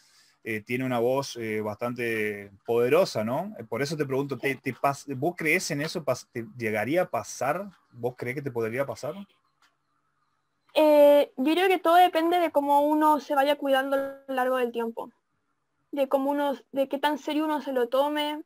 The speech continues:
Speaker 2: porque es importante hacer los warm-up antes de cantar,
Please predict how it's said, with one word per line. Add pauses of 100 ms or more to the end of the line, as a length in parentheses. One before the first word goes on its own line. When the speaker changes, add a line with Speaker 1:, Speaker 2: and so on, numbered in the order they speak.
(180)
Speaker 2:
porque
es
importante
hacer
los
warm-up
antes
de
cantar,